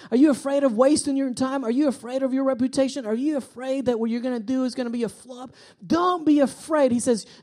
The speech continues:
"Your Creator is walking with you." And he says something that probably for Peter, he probably didn't even have a clue what this meant. He says, "From now on, you will be fishing for people."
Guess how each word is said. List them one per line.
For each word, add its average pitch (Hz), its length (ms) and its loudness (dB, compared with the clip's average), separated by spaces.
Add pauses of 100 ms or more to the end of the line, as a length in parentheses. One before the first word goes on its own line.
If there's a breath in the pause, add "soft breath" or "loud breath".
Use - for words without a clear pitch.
(100)
"Your 277 160 4
Creator 285 720 4
is 226 200 0
walking 269 560 0
with 240 200 2
you." 202 480 2 (3000)
And 143 120 -10
he 160 80 -8
says 156 400 -6
something 196 400 -6
that 170 120 -6
probably 240 340 -4
for 170 140 -8
Peter, 208 360 -2
he 165 80 0
probably 202 240 -2
didn't 175 160 -4
even 160 140 -4
have 156 120 -6
a 139 60 -8
clue 208 380 -4
what 156 160 -2
this 156 180 -8
meant. 175 340 -8 (300)
He - 60 -20
says, 175 120 -8
"From 165 220 -10
now 202 220 -6
on, 185 200 -4
you 202 160 -2
will 233 140 -2
be 170 140 -4
fishing 175 500 -8
for 165 160 -10
people." 156 520 -10